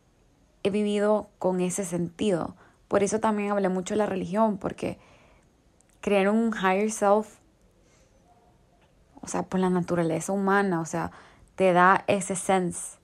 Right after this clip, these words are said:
of being. Y a mí me lo da, y yo por eso a veces digo, "¿Cómo vive la gente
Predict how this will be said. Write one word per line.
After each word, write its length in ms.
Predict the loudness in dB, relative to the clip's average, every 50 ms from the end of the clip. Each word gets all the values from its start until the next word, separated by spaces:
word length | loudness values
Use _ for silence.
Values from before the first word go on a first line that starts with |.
| _ _ _ _ _ -10
of 160 | -10 -10 -10 -10 -6
being. 440 | -4 -2 -2 -2 -4 -6 -10 -12 -14 _ _ _ _ _ _ _ _ _ _ _ _ _ _ _ _ _ _
Y 140 | -4 -2 0
a 60 | 0
mí 200 | 0 0 0 0
me 100 | 0 2
lo 100 | 4 4
da, 300 | 6 6 6 4 2 0 -8 -16 -10
y 560 | -6 -4 -2 -2 -2 -2 -4 -6 -6 -10 -12 -14 -12
yo 220 | -6 -4 -2 0
por 100 | 2 0
eso 220 | 0 0 -2 -2 0
a 100 | 2 2
veces 260 | 2 2 0 -2 -2
digo, 280 | -2 -2 -2 -2 -2 -4
"¿Cómo 280 | -6 -6 -4 -2 -2 0
vive 180 | 0 0 -2 -2
la 120 | -2 -2
gente 360 | -2 -2 -2 -4 -6 -10 -12